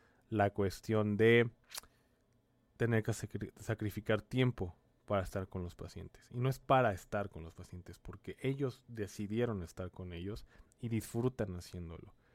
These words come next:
Y, eh, y se identifica muy bien quiénes son los que de verdad disfrutan estar con el paciente y no están ahí a la fuerza, o por un sueldo, o por dinero simplemente. Y eso es lo que yo quiero recalcar.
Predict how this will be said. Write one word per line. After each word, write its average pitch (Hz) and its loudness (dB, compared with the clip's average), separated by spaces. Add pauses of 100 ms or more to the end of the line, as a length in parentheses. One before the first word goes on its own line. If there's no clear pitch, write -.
(260)
Y, 120 2
eh, 127 2
y 131 -8
se 123 -2
identifica 117 2 (160)
muy 160 4
bien 131 2
quiénes 165 2
son 147 0
los 117 0
que 104 -2
de 98 0
verdad 104 2
disfrutan 104 -2
estar 95 -4
con 98 -6
el 90 -6
paciente 110 -4
y 113 -4
no 104 0
están 98 -4
ahí 107 -4
a 110 -2
la 92 -10
fuerza, 90 -12 (380)
o 107 -4
por 90 -6
un 85 -6
sueldo, 107 -4 (560)
o 104 -4
por 95 2
dinero 113 0
simplemente. - -10 (1160)
Y 139 2
eso 131 4
es 123 2
lo 117 4
que 110 0
yo 104 2
quiero 104 0
recalcar. 95 -4